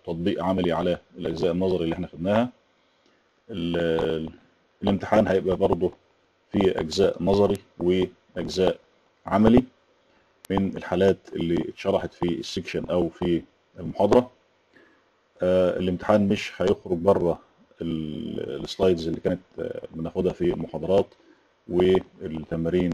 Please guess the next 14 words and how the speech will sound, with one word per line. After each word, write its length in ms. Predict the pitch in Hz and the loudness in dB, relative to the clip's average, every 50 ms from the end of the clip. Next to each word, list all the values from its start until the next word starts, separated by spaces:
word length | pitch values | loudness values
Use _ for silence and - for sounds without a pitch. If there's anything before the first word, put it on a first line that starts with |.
| 80 - - | -4 -6 -10
اللي 140 | 78 78 78 | -12 -12 -12
اتحلت. 500 | - - 95 95 107 120 117 - - - _ _ _ _ _ _ _ _ _ _ _ _ _ _ _ _ _ _ _ - | -6 -4 0 2 4 2 2 0 -4 -20 _ _ _ _ _ _ _ _ _ _ _ _ _ _ _ _ _ _ _ -4
آه، 220 | 107 95 92 92 | 0 0 2 2
طبعا 280 | 90 - 110 110 110 104 | 4 6 8 8 8 8
احنا 140 | 92 104 101 | 6 2 0
مفيش 200 | 90 98 107 - | 0 0 2 2
عندنا 280 | 107 101 95 107 107 | 2 4 4 4 2
في 100 | 98 - | 2 2
العملي 380 | 95 92 92 - 101 98 98 92 - - _ _ - - | 0 2 2 2 2 2 0 -2 -4 -8 _ _ -14 -14
خطوات، 400 | - - 90 87 98 110 120 - - - _ _ _ _ _ _ _ _ _ _ _ _ | -8 -4 2 6 6 6 6 6 2 -8 _ _ _ _ _ _ _ _ _ _ _ _
لأن 240 | - - 90 98 92 92 | -8 -4 -2 -2 0 2
العملي 320 | 87 95 101 101 95 95 | 2 4 4 4 2 2
بتبقى 380 | - - 98 78 98 92 90 - - _ _ _ _ - | 0 -2 0 2 2 2 2 0 -6 _ _ _ _ -12
حالات 420 | - - 95 90 101 110 120 113 | -6 -2 0 4 6 6 6 4